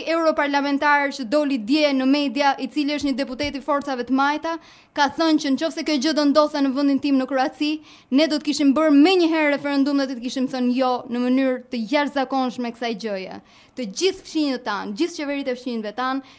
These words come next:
kanë thënë që kjo gjë duhet konsultuar edhe me fqinjët, sepse duhet ta kujtojmë që këto armë kanë një rreze të jashtëzakonshme dhe të madhe.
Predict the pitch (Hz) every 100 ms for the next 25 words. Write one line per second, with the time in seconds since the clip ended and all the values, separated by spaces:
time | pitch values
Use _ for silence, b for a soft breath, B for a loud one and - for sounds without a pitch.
0 | - 262 247 285 285 269 247 285 269 220
1 | 262 254 254 247 247 226 277 262 269 320
2 | 294 269 247 - 208 185 190 262 226 269
3 | 208 311 311 277 277 262 285 254 226 220
4 | - - 262 254 247 247 247 - - _
5 | 285 277 269 247 262 277 311 294 269 277
6 | 285 254 233 320 311 233 285 330 320 285
7 | - 262 254 262 269 269 285 240 190 180